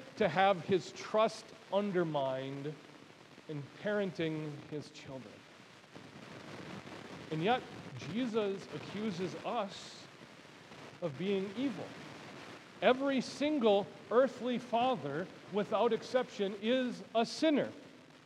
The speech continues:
We are all committers, committers of evil, and by and large, the vast majority of fathers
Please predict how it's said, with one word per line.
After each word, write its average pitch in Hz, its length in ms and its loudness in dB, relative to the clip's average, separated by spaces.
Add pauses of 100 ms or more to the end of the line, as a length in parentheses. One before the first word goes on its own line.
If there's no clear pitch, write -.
(120)
We 220 180 2
are 233 160 8
all 233 560 8 (240)
committers, 247 720 4
committers 226 600 4
of 202 160 2
evil, 214 500 2 (420)
and 220 220 6 (120)
by 220 280 10
and 285 220 8
large, 175 460 4
the 175 80 0
vast 180 460 4
majority 220 800 4
of 165 260 2
fathers 180 760 2